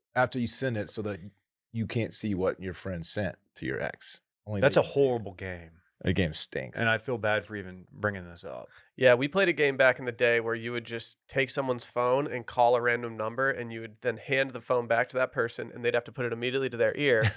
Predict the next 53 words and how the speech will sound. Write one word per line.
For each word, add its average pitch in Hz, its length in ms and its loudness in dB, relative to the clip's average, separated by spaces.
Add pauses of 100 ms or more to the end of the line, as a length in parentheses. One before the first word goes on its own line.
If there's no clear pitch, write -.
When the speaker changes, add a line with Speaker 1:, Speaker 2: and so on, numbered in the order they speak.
Speaker 1:
<laughs> - 420 0
Speaker 3:
and 143 120 4
then 151 140 10
they 143 100 8
would 147 100 8
have 147 120 10
to 156 80 4
have 135 80 6
a 127 60 0
conversation 139 720 2
and 120 120 -4
figure 131 260 2
out 123 140 8
who 135 100 -4
they 120 120 2
were 117 100 2
talking 120 480 4
to. - 400 -8
And 123 180 0
one 147 220 4
time 127 260 0
somebody 127 400 0
did 120 180 0
it, 117 160 2
and 117 240 -8 (180)
it, 131 200 -8
they 123 100 0
did 120 120 -2
not 143 180 8
realize 131 400 2
this, - 260 -6 (400)
but 135 140 -2
they 131 160 8
had 131 220 4
called 160 520 4
my, 123 400 6
uh, 101 240 2
ex-girlfriend 135 640 4
who 120 100 0
I 117 60 4
had 117 120 2
dumped 123 220 2
about 123 160 4
a 120 40 0
week 143 260 0
prior, 113 440 6
Speaker 1:
Oh, 113 160 4
Speaker 3:
and 143 100 8
I 139 120 8
was 147 100 6
Speaker 1:
no. 98 60 4
Speaker 3:
just 90 160 2
like, 127 240 6